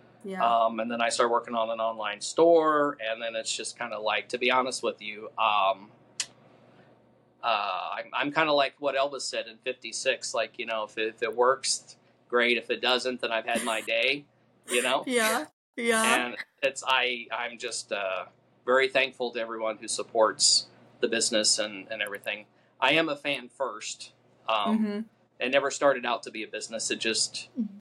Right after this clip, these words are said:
Speaker 2: I was a fan, and then I thought, "Oh, well, I could," you know, 'cause, you know, I used to pass up
Speaker 1: Yeah.
Speaker 2: on the stuff that I, I'd buy a whole collection, you know, I didn't want a whole collection. I would just pick out the stuff I wanted and then be like, "Well, I don't want the rest of it."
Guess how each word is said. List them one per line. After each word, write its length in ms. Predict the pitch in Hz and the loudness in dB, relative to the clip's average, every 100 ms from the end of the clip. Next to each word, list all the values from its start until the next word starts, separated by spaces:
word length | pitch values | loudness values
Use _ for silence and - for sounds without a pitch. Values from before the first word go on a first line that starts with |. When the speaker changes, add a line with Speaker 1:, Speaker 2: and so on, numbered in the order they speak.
| - | -10
Speaker 2:
I 60 | 113 | -10
was 160 | 110 | -8
a 80 | 104 | -2
fan, 440 | 143 127 110 95 127 _ _ - | 0 0 -2 -8 -16 _ _ -14
and 140 | 120 | -8
then 240 | 113 98 - _ _ _ _ _ | -8 -10 -20 _ _ _ _ _
I 120 | 117 | -4
thought, 280 | - 120 107 196 | 2 2 2 -2
"Oh, 120 | - | -4
well, 340 | 98 95 - _ _ _ _ | -2 -4 -6 _ _ _ _
I 100 | - 143 | -4 0
could," 240 | 127 - _ - | 0 -2 _ -10
you 140 | 147 | -6
know, 220 | 104 - - _ _ _ _ _ _ _ _ | -4 -6 -8 _ _ _ _ _ _ _ _
'cause, 160 | 139 - - | -8 -8 -4
you 120 | 180 | 0
know, 60 | 147 | 2
I 80 | 147 | 2
used 180 | 185 - | 2 -4
to 60 | |
pass 340 | - 135 220 220 | -2 0 2 2
up 120 | 196 | 2
Speaker 1:
Yeah. 40 | |
Speaker 2:
on 140 | 135 113 | -2 -6
the 80 | 110 | -6
stuff 300 | 131 117 - | -6 -4 -6
that 120 | 107 | -4
I, 200 | 101 101 | -4 -2
I'd 180 | 135 139 | -2 2
buy 180 | 135 131 | 2 2
a 60 | |
whole 160 | 123 131 | -2 -6
collection, 640 | - 123 151 - 139 117 110 | -8 -2 -2 -2 -8 -10 -12
you 100 | 123 | -6
know, 80 | 117 | -4
I 60 | |
didn't 140 | 139 123 | -2 0
want 140 | 139 | 0
a 40 | 113 | 0
whole 160 | 110 | -6
collection. 460 | - 113 135 - 110 | 2 4 4 2 -6
I 60 | |
would 120 | 113 113 | -6 -10
just 160 | - | -6
pick 140 | 123 - | -2 0
out 180 | 110 | 0
the 80 | 107 | -2
stuff 240 | - 107 107 | 0 0 4
I 120 | 123 | 4
wanted 380 | 143 98 104 113 | 4 -2 -4 -8
and 120 | 110 | -12
then 140 | 107 107 | -12 -10
be 120 | 101 | -6
like, 180 | 107 107 | -4 2
"Well, 80 | 117 | 2
I 40 | |
don't 100 | 127 | 2
want 120 | 123 | -2
the 60 | 107 | 0
rest 260 | 120 - | 0 0
of 100 | 101 | -4
it." 100 | 107 | -6